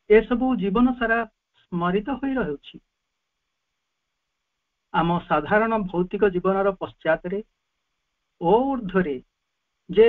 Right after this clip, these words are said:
ଏକ ଜୀବନ ରହିଛି, ଏକ ଚେତନା ଓ ଶକ୍ତି ଏସବୁକୁ ଭେଦି ରହିଛି ଓ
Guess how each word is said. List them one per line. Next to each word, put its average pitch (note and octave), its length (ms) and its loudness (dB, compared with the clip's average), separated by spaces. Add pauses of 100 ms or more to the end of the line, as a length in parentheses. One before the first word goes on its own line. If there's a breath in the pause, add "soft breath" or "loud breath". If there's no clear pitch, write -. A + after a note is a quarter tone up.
ଏକ A#3 260 -2
ଜୀବନ F#3+ 380 -6
ରହିଛି, C#3+ 440 -8 (1700)
ଏକ F#3+ 200 0
ଚେତନା G3 480 -2
ଓ B3 120 0
ଶକ୍ତି - 520 -4 (460)
ଏସବୁକୁ G#3 540 0
ଭେଦି A#3 380 -4
ରହିଛି A3+ 420 0 (920)
ଓ G#3 100 0